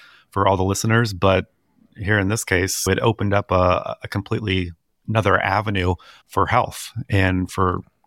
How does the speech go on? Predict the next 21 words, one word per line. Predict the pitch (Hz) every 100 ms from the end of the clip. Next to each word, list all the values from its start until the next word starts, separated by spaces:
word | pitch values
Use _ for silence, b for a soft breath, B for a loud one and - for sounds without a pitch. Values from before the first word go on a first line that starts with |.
| -
choosing | - 117 101 104 95 90 b b _
different | 107 - 98
life | - 80 104 117
options | - 92 - 85 85 -
that, | 95 92 - -
uh, | 98
otherwise | 98 107 98 95 87 - - _ -
wouldn't | 101 107 92 80
be | 101
there. | 101 85 90 b b b -
And | 98 92
it's | 87 -
because | 104 101 90
we | 92
were | 95 92
able | 98 -
to |
make | 95 98
our | 95 95
own | 90
rules. | 87 113 92 - -